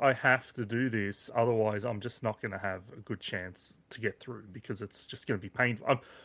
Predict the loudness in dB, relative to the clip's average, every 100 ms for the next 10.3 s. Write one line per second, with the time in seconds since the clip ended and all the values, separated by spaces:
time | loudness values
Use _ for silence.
0 | -20 _ _ -8 4 4 6 4 2 4
1 | 2 2 -4 -6 _ -16 -4 0 0 -4
2 | 0 0 0 -2 -2 -4 -6 -6 -8 -10
3 | -10 -10 -10 -2 2 2 2 -6 2 2
4 | 4 -2 -4 -2 0 0 -2 -2 -8 -8
5 | -14 _ -20 -20 -20 -20 -20 6 6 6
6 | 0 -6 0 0 2 -2 -4 -10 _ _
7 | _ _ _ _ _ _ 6 8 6 2
8 | 2 2 2 -2 -4 2 8 8 8 0
9 | 2 0 -2 -6 -6 -4 -6 -4 -4 -4
10 | -8 -12